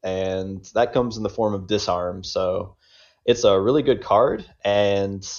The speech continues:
I typically, as I kinda mentioned with, like, Hulkbuster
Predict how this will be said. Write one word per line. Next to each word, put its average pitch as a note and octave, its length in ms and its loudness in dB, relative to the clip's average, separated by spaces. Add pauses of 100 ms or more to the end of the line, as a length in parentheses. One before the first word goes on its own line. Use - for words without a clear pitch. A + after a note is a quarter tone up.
(140)
I G2+ 180 2 (120)
typically, G2+ 1000 -2 (540)
as B2+ 160 2
I C3 40 4
kinda C3 280 0
mentioned G#2 320 -2
with, G2 80 -2
like, G2 140 -2
Hulkbuster G2 1000 -2